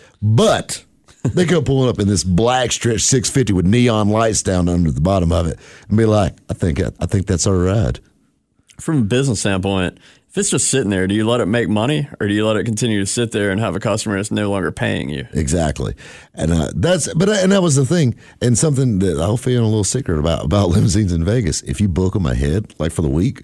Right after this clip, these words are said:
Speaker 1: it's actually cheaper than taking cabs.
Speaker 2: I, I don't doubt that at all.
Speaker 1: And, and you know what? I don't know if you've ever been, well, I don't know if you've ever been in a cab in Vegas, but take any cab you've ever been in, make it ten times worse, and you're getting close to what the cabs are like in Vegas.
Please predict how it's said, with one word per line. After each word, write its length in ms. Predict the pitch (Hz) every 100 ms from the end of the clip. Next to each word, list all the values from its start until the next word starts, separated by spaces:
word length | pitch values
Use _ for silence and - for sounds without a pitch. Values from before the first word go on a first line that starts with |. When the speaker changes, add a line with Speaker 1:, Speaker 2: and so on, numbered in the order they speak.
| _ _ _ _ _
Speaker 1:
it's 140 | 127
actually 380 | 131 127 - 117
cheaper 520 | 101 - 190 - 101 98
than 140 | 127 143
taking 320 | 143 127 123
cabs. 460 | 123 113 64 - - _
Speaker 2:
I, 320 | - 101 101 -
I 100 | 104
don't 280 | 98 90 67
doubt 220 | 87 95
that 180 | 95 101
at 100 | 101
all. 280 | 110 113 107
Speaker 1:
And, 220 | 143 156 151
and 80 | 165
you 40 | 175
know 140 | 175
what? 240 | 180 170 -
I 40 |
don't 200 | 92 123
know 100 | 143
if 100 | 131
you've 140 | 135
ever 120 | 143 139
been, 180 | 131 82
well, 240 | 73 60 -
I 20 |
don't 120 | 85
know 40 | 95
if 100 | 80
you've 120 | 92
ever 100 | 98
been 160 | 101 95
in 40 |
a 40 | 80
cab 300 | - 101 92
in 120 | 76
Vegas, 400 | 87 98 73 -
but 320 | - 65 - - - _ _ -
take 220 | 175 -
any 200 | 202 160
cab 320 | - 143 143
you've 140 | 135 131
ever 180 | 131 127
been 240 | 113 131
in, 280 | 143 143 131 - -
make 220 | 98 -
it 160 | -
ten 240 | - 120 123
times 320 | 127 127 117
worse, 500 | 117 135 147 117 - -
and 100 | 90
you're 100 | 95
getting 260 | 82 107 95
close 300 | 101 117 101
to 100 | 95
what 140 | 92
the 80 | 76
cabs 260 | 101 95 78
are 60 |
like 180 | 80 78
in 100 | 76
Vegas. 400 | 69 52 50 -